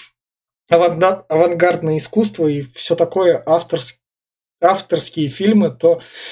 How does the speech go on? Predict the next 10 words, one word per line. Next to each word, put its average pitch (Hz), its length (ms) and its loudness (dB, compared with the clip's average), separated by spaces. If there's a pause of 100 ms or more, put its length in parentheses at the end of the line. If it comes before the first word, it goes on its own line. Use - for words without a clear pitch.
(140)
берите 196 480 2
и 165 40 0
смотрите. 170 680 -2
И 180 480 -8 (440)
если 190 420 0
у 170 100 4
вас 175 240 0
там, 156 320 -4
э, 165 180 0
такие, 165 560 -2